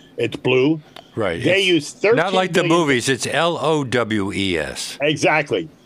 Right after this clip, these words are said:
Speaker 1: With the thirteen bu-, uh, billion dollars the retailer spent on stock repurchasing,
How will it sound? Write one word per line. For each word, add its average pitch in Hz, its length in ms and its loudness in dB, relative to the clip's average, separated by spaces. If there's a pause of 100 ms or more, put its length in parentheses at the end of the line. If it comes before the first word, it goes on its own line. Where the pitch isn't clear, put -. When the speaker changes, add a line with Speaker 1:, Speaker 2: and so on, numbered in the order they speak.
(340)
Speaker 1:
With 147 320 2
the 147 120 0
thirteen 196 520 -2
bu-, 147 80 0
uh, 123 320 0
billion 151 380 0
dollars 117 500 0
the 113 60 -4
retailer 139 440 -2
spent 120 380 -4
on 117 300 -4 (320)
stock - 520 0
repurchasing, 139 840 -2